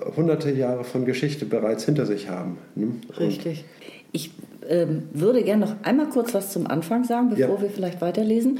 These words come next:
Speaker 1: Mhm.
Speaker 2: Und zwar, ähm, hab ich mich gefragt, am Anfang, äh, sagt er, das Recht bleibt eingebettet in allgemeine gesellschaftliche Ordnungen.
Speaker 1: Ja.
Speaker 2: Es bleibt abhängig von Strukturen, die auch anderen Funktionen dienen. Da hat er jetzt hier zwei Beispiele aufgeführt,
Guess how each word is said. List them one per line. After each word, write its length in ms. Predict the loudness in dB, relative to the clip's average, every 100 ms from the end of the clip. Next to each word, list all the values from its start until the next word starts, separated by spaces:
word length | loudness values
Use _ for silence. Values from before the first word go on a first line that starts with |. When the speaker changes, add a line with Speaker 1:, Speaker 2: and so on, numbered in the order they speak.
| 0
Speaker 1:
Mhm. 220 | 0 0 0
Speaker 2:
Und 180 | 0 0
zwar, 480 | 2 4 4 2
ähm, 560 | 2 2 4 4 2 0
hab 160 | -2 0
ich 120 | 0
mich 160 | 0 0
gefragt, 640 | -2 -2 -2 0 0 -2
am 120 | -4
Anfang, 280 | -2 -2 -4
äh, 340 | -4 -6 -4
sagt 240 | -2 -2 0
er, 60 |
das 240 | 0 0 0
Recht 260 | 0 0
bleibt 320 | -2 0 -2 -6
eingebettet 760 | -2 2 4 4 4 2 0 -2
in 180 | -4 -4 0
allgemeine 880 | 4 4 6 6 6 6 6 4 2
gesellschaftliche 960 | 0 2 0 0 -4 -6 -6 -4 0
Ordnungen. 500 | 0 2 0 -2 0
Speaker 1:
Ja. 140 | 2 4 2 -2 -6
Speaker 2:
Es 120 | -4
bleibt 320 | -2 -4 -2 0
abhängig 400 | 2 2 2 0
von 160 | -2
Strukturen, 720 | -2 -2 -4 -4 -2 2 4 4
die 160 | 2
auch 280 | 0 -4 -4
anderen 440 | 0 2 4 2
Funktionen 760 | -2 -4 -6 -4 -2 0 0 0
dienen. 500 | 2 4 4 2 -2 -12 -20 -20 -20 -8
Da 120 | -2
hat 100 | 0
er 60 | 0
jetzt 180 | 0 -2
hier 140 | -4
zwei 180 | -4 -4
Beispiele 540 | 0 0 0 0 0
aufgeführt, 580 | -2 -2 -4 0 0 0